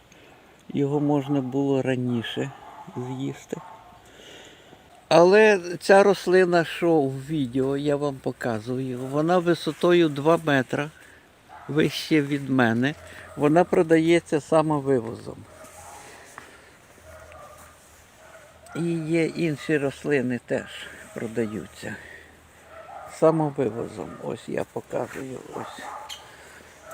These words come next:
Е, це у нас, це у нас зимував в погребі. Вирощується комбінованим методом.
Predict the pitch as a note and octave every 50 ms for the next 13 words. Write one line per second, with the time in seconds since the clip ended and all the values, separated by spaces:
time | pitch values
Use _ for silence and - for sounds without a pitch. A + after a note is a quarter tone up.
0 | - - - - - - - - - C3+ - - - F3 E3+ E3 D#3+ E3 E3 E3
1 | D#3+ D3+ C3+ - - - - - - - - - - - - E3+ D#3+ D#3 D3 D3+
2 | D#3 D#3 D#3 D3+ C3+ C3 - - - - - - C#3+ C#3 C#3+ D3 D3+ E3 E3+ D#3+
3 | E3 D#3+ E3 E3+ D#3+ D3 D3+ E3 F3 E3 D#3+ D3 C3 C3+ - - - - - F#3
4 | F#3 F#3+ F3+ D#3+ F3+ F#3 F#3+ F#3+ F#3 F#3+ G#3+ A3 A#3 A#3+ A3 - - - - -
5 | - - - - - - - - - - - - - - - - - - - E3
6 | E3+ F3+ F3 F3+ F#3+ F#3 E3+ - - - F3+ F3 E3 E3 D#3+ - - - - E3
7 | D#3+ D3 C#3 B2+ - - - - - - - - - - - - - - - -
8 | - - - - - - - - - - - - - - - - _ _ _ -
9 | - - - - F3 F3 E3+ E3+ E3 D#3+ F3 E3 E3 D#3+ D#3 D3 C#3+ C#3+ C#3 C#3
10 | C#3 C#3 C3+ C#3+ D3+ E3 E3 E3 - - D#3+ D3 C#3+ C#3 B2+ C3 B2+ B2+